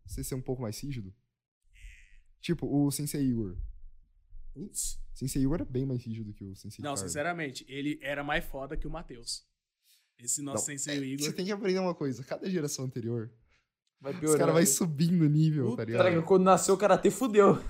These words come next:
Speaker 2: Fudeu,
Speaker 1: Não,
Speaker 2: velho.
Speaker 1: cara,
Speaker 2: Nossa.
Speaker 1: falando sério, tipo, isso tá no livro do Sensei Funakoshi, o karatê do Kyohan. Você levava, se eu não me engano, cerca de s-, cinco anos, três anos pra aprender, pra aprender um kata.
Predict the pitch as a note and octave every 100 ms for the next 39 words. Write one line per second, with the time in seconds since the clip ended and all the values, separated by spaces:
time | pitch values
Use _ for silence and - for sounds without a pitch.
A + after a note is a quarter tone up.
0 | - - A#3 A4+ C5+ A#4 A#4+ - F#3 D#3
1 | D3+ E3+ F3 G#3 D4 - - - E3+ F3+
2 | - E3 D3 - - D#3 D#3+ E3 E3 D#3
3 | E3 D3+ D#3 D3+ D3+ D#3 C#3 - C#3+ -
4 | G3 - C3 C3 C3 B2 - C#3 A#2+ C3+
5 | - _ - _ _ _ _ _ _ _
6 | - C#3 D3 C#3+ D#3+ D3 C3+ C3+ D3 D3
7 | C#3+ D3 C#3 D3 C3+ B2+ - - _ _
8 | _ - - - G#2 - - E3 G3+ -
9 | - _ A2 A#2+ A2+ A2+ - - G#2+ G#2
10 | - G2+ G2+ G2 G2 E2+ F2+